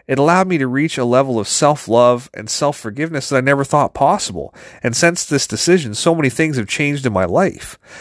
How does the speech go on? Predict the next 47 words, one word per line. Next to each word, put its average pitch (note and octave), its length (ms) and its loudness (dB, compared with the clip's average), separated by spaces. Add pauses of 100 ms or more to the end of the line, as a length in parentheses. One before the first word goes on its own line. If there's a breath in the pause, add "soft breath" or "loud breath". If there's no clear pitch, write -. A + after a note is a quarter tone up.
(200 loud breath)
My B2 100 2
relationship C3 640 4
with B2+ 140 -6
my A2 100 -2
daughter A#2+ 460 2
has A2 120 -4
never B2+ 240 -2
been A2+ 140 -10
stronger. B2+ 720 -2 (400 loud breath)
My B2 80 2
relationship C3 540 4
with - 60 -16
my G2+ 140 -4
family B2 400 0
is A#2 100 0
incredible, D3+ 720 2 (320 loud breath)
and B2+ 120 0
everyone D#3+ 300 4
who D3+ 180 2
I C3 80 8
have A#2+ 160 2
kept E3 280 -4
within C#3+ 220 -4
my A2 140 0
life G#2+ 500 -2 (220 loud breath)
has C3+ 180 0
let D3+ 140 4
me D3 80 -2
know D3 180 4
how D3 140 0
much C#3+ 200 0
they've A#2+ 160 2
noticed C3+ 360 2
the A#2 80 -2
changes C3+ 640 -4 (340 loud breath)
and A#2 220 0
that A#2 240 4
it's A#2+ 180 0
actually B2 360 2
impacted B2+ 500 0
them B2 220 0
as G#2+ 120 -4
well. C#3+ 440 2 (300)
They B2 120 4
see D#3+ 220 0
the D#3 100 2
positivity, C3 920 0